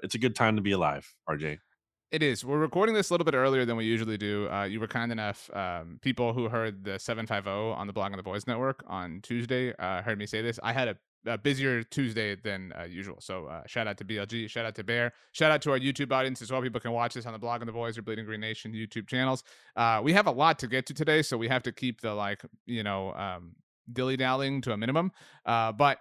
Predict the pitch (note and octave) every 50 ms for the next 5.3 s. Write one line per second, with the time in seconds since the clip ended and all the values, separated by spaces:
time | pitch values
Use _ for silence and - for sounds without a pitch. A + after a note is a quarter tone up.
0 | _ _ - F3 F3 G3+ G3+ D3+ F#3 E3+ C3 A2 - - B2+ A#2 - C#3+ C#3 C3
1 | B2+ C3 C3 B2+ A#2+ A2+ - - - - D#3 D3+ C#3 B2 B2+ A#2 - B2 A2+ A2
2 | A2 G#2 G#2+ - - A2 - G2 F#2 F2+ - G#2 F2+ F#2 - _ _ - - _
3 | - - A2+ A2+ A2 - D3+ F#3 E3+ - F3+ C#3+ C3+ B2+ A#2+ B2 C3+ C3+ - _
4 | _ _ _ _ - C3 C#3+ D#3 F3 F#3 F3+ A3 A3 G3+ F#3+ E3+ D#3+ - - -
5 | B2 A2+ G#2 G2+ G#2 G#2+